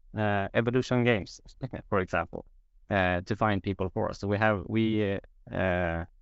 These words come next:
have, uh, recruiters that are helping us out. Uh, but yeah, I, I would say it is similar to, like, a, a student is applying with a portfolio. Our games, that's our portfolio. Like,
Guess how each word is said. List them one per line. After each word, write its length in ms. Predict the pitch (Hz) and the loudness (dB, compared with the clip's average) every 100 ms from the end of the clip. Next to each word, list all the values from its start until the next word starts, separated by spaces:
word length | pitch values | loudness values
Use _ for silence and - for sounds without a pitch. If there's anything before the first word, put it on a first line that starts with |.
| _ _ - - | _ _ -8 0
have, 360 | 104 95 95 | 2 2 0
uh, 280 | 95 85 85 | 2 2 0
recruiters 600 | 107 - 107 87 - - - | -2 0 -2 -2 -10 -12 -6
that 80 | 95 | -2
are 80 | 92 | 0
helping 300 | 90 90 80 | 0 -2 -4
us 140 | 82 | -8
out. 200 | - - - _ _ _ _ _ - | -12 -18 -20 _ _ _ _ _ -10
Uh, 300 | - 80 - 117 117 - | -6 -6 -6 -8 -12 0
but 320 | 98 - - - | 0 0 -18 -4
yeah, 240 | 117 98 - | 2 2 2
I, 100 | 92 101 | 0 2
I 40 | 101 | 2
would 160 | 117 | 0
say 220 | 104 92 - | 2 2 2
it 180 | 104 101 | 0 2
is 380 | 104 - - - - _ _ _ _ _ _ _ - | 2 -2 -20 -20 -20 _ _ _ _ _ _ _ -2
similar 320 | 131 139 131 123 | 2 4 4 4
to, 200 | - 113 | 2 2
like, 220 | 107 - | 2 0
a, 220 | 98 98 - | -8 -8 -4
a 100 | 110 | -4
student 540 | - 113 117 117 107 | 2 2 4 2 2
is 120 | 104 | -2
applying 380 | 98 - 104 101 | -2 0 0 2
with 120 | 101 | 2
a 60 | 101 | 0
portfolio. 680 | - 101 131 127 104 101 101 - | -2 -2 4 4 4 0 -4 -4
Our 260 | 113 127 113 | 2 4 4
games, 560 | 117 117 104 95 - - | 4 2 2 -2 -10 -2
that's 200 | 107 110 | 0 2
our 160 | 127 110 | 0 0
portfolio. 560 | 82 - - - - 110 | -2 -4 -6 -8 -10 -6
Like, 200 | 95 92 | -4 -4